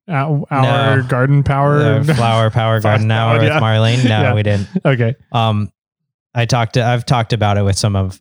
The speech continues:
Speaker 2: some friends that do grow.
Speaker 1: Okay.
Speaker 2: Um, but my hops are, s-, I mean, I just leave 'em
Speaker 1: Yeah.
Speaker 2: all the time and they grow fine.
Speaker 1: Uh-huh.
Speaker 2: And,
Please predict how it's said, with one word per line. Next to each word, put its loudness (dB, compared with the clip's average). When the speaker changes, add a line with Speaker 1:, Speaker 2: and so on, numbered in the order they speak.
Speaker 2:
some -2
friends -2
that -6
do -2
grow. -2
Speaker 1:
Okay. 2
Speaker 2:
Um, -2
but -2
my 0
hops 0
are, 0
s-, -6
I 0
mean, 0
I 0
just -2
leave 0
'em -4
Speaker 1:
Yeah. 0
Speaker 2:
all 0
the -2
time -2
and 0
they 0
grow 0
fine. -4
Speaker 1:
Uh-huh. 2
Speaker 2:
And, -2